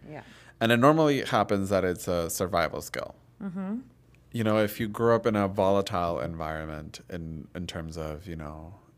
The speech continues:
Speaker 2: your parents or caretakers or grandparents, whoever was it, right? Or teachers or
Speaker 1: Mm-hmm.
Speaker 2: siblings, where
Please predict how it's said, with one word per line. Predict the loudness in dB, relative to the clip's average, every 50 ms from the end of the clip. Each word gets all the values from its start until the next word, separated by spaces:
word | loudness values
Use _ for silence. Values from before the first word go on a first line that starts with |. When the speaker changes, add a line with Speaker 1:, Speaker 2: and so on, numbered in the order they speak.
| _ -6
Speaker 2:
your | -6 -4
parents | -2 0 0 2 2 0 0 -2 -2 -2
or | 0 0 0 0
caretakers | 0 0 0 0 0 0 -2 -6 -6 -4 -4 -4 -4 -4 -4 -6
or | -8 -8
grandparents, | -4 -4 -4 -4 -4 -6 -10 -8 -2
whoever | 2 4 4 4 4 0 -2
was | -2 -4 -4 -4 -4
it, | -8 -8 -6
right? | -6 -6 -4 -4 -4
Or | -6 -6 -6
teachers | -6 -6 -6 -6 -6 -6 -6 -4 -4 -6 -6 -6
or | -8 -8 -8 -8 -10 -14 -12
Speaker 1:
Mm-hmm. | -10 -6
Speaker 2:
siblings, | -6 -6 -4 -4 -8 -8 -8 -12 -14 -16 -20 _ -20 -20 -20 -20 -20 -20 -20 -20 -20 -6
where | 2 6 6 8 8 8 6 4 2 0